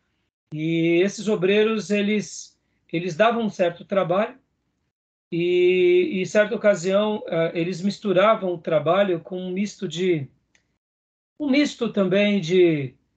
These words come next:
vamos fazer uma obra de evangelização. E aí um dia esse obreiro muito querido, muito piedoso, disse assim pra mim: "Pastor, parece um,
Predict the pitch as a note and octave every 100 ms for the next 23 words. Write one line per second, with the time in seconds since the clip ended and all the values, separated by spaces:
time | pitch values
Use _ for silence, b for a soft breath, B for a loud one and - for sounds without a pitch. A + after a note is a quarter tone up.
0 | _ _ _ _ _ _ - A#3 - G3+
1 | G#3 A3 G#3+ F#3+ G3+ G3+ G3 E3+ D#3+ F3
2 | E3+ D3+ D#3 - - B2+ - _ _ _
3 | E3 E3 G3 G#3 E3 G3 F#3+ F#3 D3 F3+
4 | F3 D#3 F#3+ - - D#3 D#3+ D#3+ E3 -
5 | G3 D#3 D#3+ E3 D#3+ - F3+ - E3+ F3+
6 | D#3 D3 F3 - G3 E3+ E3+ E3+ G3